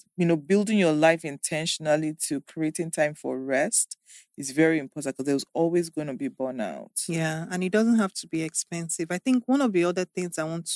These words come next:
Speaker 2: to touch is also burnout that comes from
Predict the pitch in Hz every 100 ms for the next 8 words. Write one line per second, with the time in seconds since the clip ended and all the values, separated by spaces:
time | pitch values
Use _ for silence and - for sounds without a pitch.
0 | - 147 - - 165 - 156 156 170 -
1 | 185 165 165 _ _ _ _ 185 226 202
2 | 190 170 160 - 180 180 - - 170 151
3 | 151 151 151